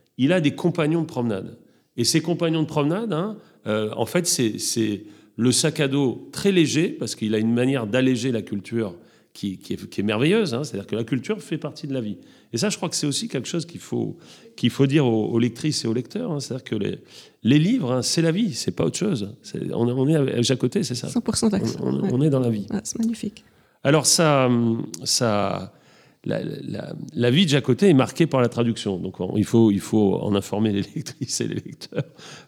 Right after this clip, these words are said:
Speaker 1: Parce que, bon, c'est, c'est, la première chose à dire, c'est évidemment, c'est un immense traducteur, et je vais, et je vais le, je vais le préciser. Mais il faut aussi rappeler que c'est quelqu'un qui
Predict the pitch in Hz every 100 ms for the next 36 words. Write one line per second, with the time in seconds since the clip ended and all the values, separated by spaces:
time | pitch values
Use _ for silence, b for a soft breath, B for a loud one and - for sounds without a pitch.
0 | - 110 - 147 - B B 110 95 -
1 | 90 - - _ - - 160 160 - -
2 | 110 101 127 120 120 110 110 135 - 107
3 | 107 117 120 101 95 101 127 120 - 92
4 | 95 - 254 175 90 95 - 95 87 98
5 | 95 98 95 85 107 - 113 160 208 B
6 | B B B 120 156 196 175 - 151 113
7 | 190 285 - 123 - 117 110 165 208 170
8 | 147 135